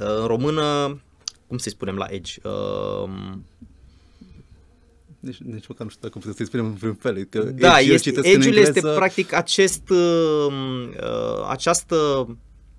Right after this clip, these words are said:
Speaker 1: informație sau un
Speaker 2: Mhm.
Speaker 1: model, dacă vreți, acest, a,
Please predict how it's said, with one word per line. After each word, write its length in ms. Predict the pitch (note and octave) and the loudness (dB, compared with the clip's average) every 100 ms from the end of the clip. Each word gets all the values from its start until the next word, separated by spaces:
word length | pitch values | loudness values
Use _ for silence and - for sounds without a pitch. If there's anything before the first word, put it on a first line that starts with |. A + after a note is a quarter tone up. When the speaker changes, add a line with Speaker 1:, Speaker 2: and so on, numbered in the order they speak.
| - - - - - - - - - - - - | -20 -20 -20 -20 -20 -20 -20 -20 -20 -20 -20 -8
Speaker 1:
informație 760 | - E3+ - E3+ D#3+ F3 D#3+ C#3 | -2 0 2 2 6 6 4 2
sau 180 | C#3 C3+ | 2 0
un 60 | |
Speaker 2:
Mhm. 80 | D3 | 2
Speaker 1:
model, 380 | D3+ C#3+ D#3+ D3+ | 0 2 4 4
dacă 280 | B2+ A#2 B2 | 2 0 -2
vreți, 320 | G#2+ B2 C3+ | 0 0 0
acest, 340 | B2+ - E3 - | -2 -2 -4 -8
a, 180 | - C#3+ | -6 -6